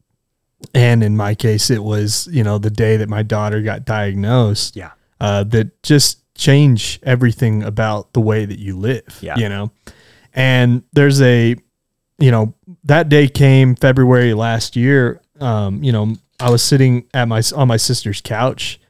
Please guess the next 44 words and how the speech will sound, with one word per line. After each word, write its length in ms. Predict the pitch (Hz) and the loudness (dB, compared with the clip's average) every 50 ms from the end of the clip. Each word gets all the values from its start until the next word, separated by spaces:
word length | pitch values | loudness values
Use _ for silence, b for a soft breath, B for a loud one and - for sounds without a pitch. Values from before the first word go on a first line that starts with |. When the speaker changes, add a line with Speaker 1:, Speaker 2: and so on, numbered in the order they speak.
| _ _ - | _ _ -4
Speaker 1:
at 80 | 117 113 | -2 -2
a 40 | |
Super 320 | - - - 127 131 151 139 | 0 2 2 0 0 0 -2
Bowl 200 | 127 107 101 101 | -4 -4 -4 -4
party. 460 | - 117 104 101 107 113 135 143 - _ _ _ _ _ _ _ _ | -4 -4 -4 -4 -6 -8 -10 -12 -14 _ _ _ _ _ _ _ _
And, 400 | - 117 110 107 107 107 107 104 | -2 -2 0 0 0 0 0 -2
uh, 220 | 110 104 104 101 95 | -2 -2 -2 -4 -4
my 160 | 101 107 110 | -4 -4 -2
sister 380 | 113 - 127 123 - - 127 113 | -2 -2 -2 -2 -2 -2 0 0
was 140 | 110 110 | 0 -2
just 180 | 120 117 110 - | -2 -4 -4 -4
like, 140 | 120 113 117 | -4 -2 -2
"You 100 | 120 120 | 0 0
know, 460 | 123 131 139 139 127 120 117 - - _ | 2 2 2 2 2 2 0 -2 -4 _
uh, 120 | 139 120 | -2 -2
my 180 | 113 117 117 117 | -2 -2 -6 -4
daughter 340 | 117 131 131 143 143 131 123 | -2 0 2 2 4 4 2
had 140 | 117 110 | 2 0
been 140 | 113 113 110 | 0 -2 -2
drinking, 420 | 101 - 120 123 131 123 127 110 101 | -2 0 0 0 0 0 -2 -4 -4
like, 160 | 95 98 - - | -6 -8 -12 -14
a 60 | 120 | -14
ton 340 | - - - - 143 135 117 | -14 -10 -6 -4 -2 -2 -2
of 120 | 98 - | -4 -6
water, 380 | - 101 95 95 - - - - | -8 -8 -10 -10 -12 -16 -20 -20
a 60 | - - | -16 -14
Speaker 2:
Right. 160 | 82 78 - | -14 -6 -2
Speaker 1:
ton 160 | 143 131 110 | -2 -2 0
of 140 | 104 98 - | -2 -4 -8
water." 180 | 101 101 107 | -10 -10 -6
And 140 | 117 123 139 | -2 2 2
this 160 | 165 165 - | 2 2 2
is 100 | 208 180 | 0 -2
for 200 | - - 185 165 | 0 2 4 4
awareness 460 | 143 131 123 120 123 123 117 113 - - | 4 4 4 2 2 0 0 -2 -4 -6
for 200 | - 117 107 110 | -6 -8 -8 -6
everybody 500 | 120 120 117 117 113 117 110 110 110 107 | -4 -4 -2 -2 -2 -2 -2 -2 -4 -4
out 160 | 98 98 - | -6 -6 -6
there 140 | 107 101 101 | -6 -6 -6
listening, 420 | 98 101 107 - - 117 113 113 | -6 -8 -8 -8 -8 -6 -6 -6
Speaker 2:
Yeah. 140 | 110 82 B B B B B B B - | -8 -10 B B B B B B B -4
Speaker 1:
uh, 200 | - 110 107 104 | -2 -2 -2 -2
also. 540 | - 107 110 107 - - 135 127 135 139 135 - | -4 -4 -4 -4 -2 -2 -2 -2 -2 -2 -2 -2
But 240 | 117 104 101 - | -2 -2 -2 -6